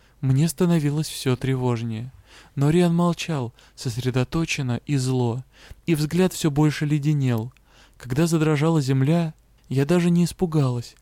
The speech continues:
Меня сейчас пугал лишь лорд Риан Тьер. Это угрожающее спокойствие я уже хорошо знала. Примерно с этим выражением на лице он скомандовал: "Сравнять с землёй мужское общежитие".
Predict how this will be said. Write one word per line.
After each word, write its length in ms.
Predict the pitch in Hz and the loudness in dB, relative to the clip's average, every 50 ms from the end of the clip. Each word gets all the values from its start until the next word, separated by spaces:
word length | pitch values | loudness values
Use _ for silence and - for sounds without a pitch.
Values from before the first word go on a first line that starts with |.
| _ _ _ _ _ - | _ _ _ _ _ -4
Меня 320 | 131 123 123 131 156 165 | 0 0 2 2 2 0
сейчас 340 | - - 160 - 170 160 - | -2 -4 -4 -4 -4 -4 -4
пугал 520 | - - 156 139 147 151 151 147 143 - - _ - - _ | -4 -6 -6 -4 -2 -2 -2 -2 -4 -8 -12 _ -20 -16 _
лишь 400 | - 127 127 135 147 147 - - | -4 -2 0 0 0 0 -2 -4
лорд 320 | 131 123 127 127 120 - - | -2 -2 -2 -2 -2 -4 -4
Риан 300 | 123 123 123 127 127 123 | -4 -2 -2 -2 -4 -6
Тьер. 440 | - - 127 123 123 117 123 - - _ _ _ _ _ _ _ _ _ _ | -8 -10 -8 -6 -6 -6 -6 -8 -14 _ _ _ _ _ _ _ _ _ _
Это 240 | - 127 - - 127 | -6 -4 -2 -2 -2
угрожающее 680 | 127 127 127 135 131 131 151 156 151 139 - - 135 | 0 0 0 0 0 0 0 0 -2 -2 -4 -4 -6
спокойствие 800 | 127 - - 131 127 - 175 180 170 - - - 139 139 135 127 - - - - - _ | -6 -4 -6 -8 -4 -2 -2 -2 -2 -2 -6 -6 -6 -4 -4 -4 -6 -10 -16 -20 -18 _
я 160 | - 156 170 170 | -2 0 2 2
уже 160 | 165 156 170 | 2 0 -2
хорошо 420 | - - 180 175 160 - - 170 160 | -2 -2 -2 -2 -2 -2 -2 -4 -2
знала. 500 | 151 170 170 160 147 127 117 113 131 - _ _ _ - _ _ | -2 -2 -2 -2 -2 -4 -6 -8 -12 -14 _ _ _ -20 _ _
Примерно 480 | - - 123 123 123 131 135 139 131 139 | -2 0 2 2 2 2 2 0 0 -2
с 120 | 131 - | -2 -2
этим 280 | 156 151 147 - 147 135 | -2 -2 -2 -2 -2 -2
выражением 600 | 127 135 135 131 117 135 147 151 147 143 135 127 | 0 0 0 0 0 0 0 0 0 0 0 0
на 80 | 127 123 | 0 0
лице 480 | 120 123 120 - - - 170 160 147 - - - - _ - | 0 -2 -2 -4 -6 -6 -6 -6 -6 -8 -14 -20 -20 _ -4
он 160 | 143 139 135 | -2 -2 0
скомандовал: 840 | 131 - - 156 147 143 139 131 123 120 117 113 110 113 110 110 - _ _ _ _ _ _ _ _ _ _ _ | -2 -2 -2 -2 0 2 2 2 0 0 -2 -2 -4 -4 -6 -8 -10 _ _ _ _ _ _ _ _ _ _ _
"Сравнять 580 | - - - 135 131 131 127 127 127 127 123 117 | -18 -8 -4 0 2 2 2 2 2 2 2 0
с 40 | 113 | 0
землёй 420 | 110 123 120 123 123 127 135 135 | -2 0 0 2 2 2 2 2
мужское 480 | 127 127 123 117 - - - 135 123 120 | 2 0 0 -2 -4 -4 -2 0 0 0
общежитие". 800 | 117 - - 131 123 117 127 123 120 113 - 127 117 110 113 123 | 0 -2 -2 -2 -2 0 0 0 0 0 -2 -4 -4 -4 -4 -8